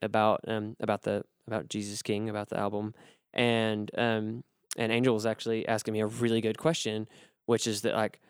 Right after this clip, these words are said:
um, what if, what if it's a joke, right? What if, um, you know, like, what if he, you know, it's all this conspiracy, right? What if, what if he is making fun of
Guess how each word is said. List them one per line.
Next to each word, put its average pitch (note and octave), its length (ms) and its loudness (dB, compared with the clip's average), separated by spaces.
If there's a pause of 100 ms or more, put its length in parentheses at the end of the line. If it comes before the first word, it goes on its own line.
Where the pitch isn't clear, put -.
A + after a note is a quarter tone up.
(360)
um, G#2 320 2
what B2 220 4
if, B2 340 2 (180)
what A2+ 240 2
if C3 140 4
it's A#2+ 160 2
a G2+ 60 -4
joke, - 520 2 (300)
right? G#2+ 200 0
What A#2+ 240 4
if, C3 380 2 (540)
um, G#2+ 500 2 (880)
you A#2 100 2
know, A2+ 200 4
like, G#2+ 220 0 (680)
what B2 340 2
if C3 140 4
he, A#2 500 2 (560)
you A#2 140 -2
know, A2 60 2
it's A2 120 0
all A#2+ 160 8
this A#2+ 160 4
conspiracy, B2 640 2
right? A#2 180 6
What B2 140 6
if, - 80 4
what B2 160 6
if C3+ 100 6
he D3+ 140 4
is G#2+ 140 4
making A2+ 400 2
fun B2 320 4
of G#2+ 420 -2